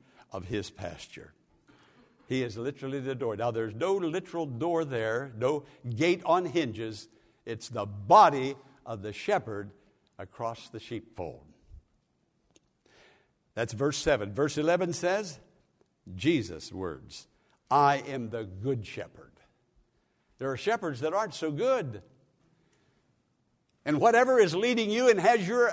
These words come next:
attitude, your p-, disposition, your focus, your attention, there are a lot of people out there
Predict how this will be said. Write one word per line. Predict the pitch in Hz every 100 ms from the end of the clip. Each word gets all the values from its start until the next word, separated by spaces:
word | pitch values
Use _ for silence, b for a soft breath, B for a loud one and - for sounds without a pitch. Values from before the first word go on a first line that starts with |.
| -
attitude, | 202 226 220 - 233 226
your | 165 220
p-, | 208 214
disposition, | 170 190 220 - 170 190 214 220 214 B
your | - 131 220
focus, | - 226 240 226 -
your | 208 226
attention, | 208 208 220 226 220 b b b b _ _ b b b b _ _ _ _ _ _ _ _ _ _
there | 185 233
are | 190
a |
lot | 143 214 226
of | 185
people | 208 208 196
out | 202 208 202
there | 165 165 170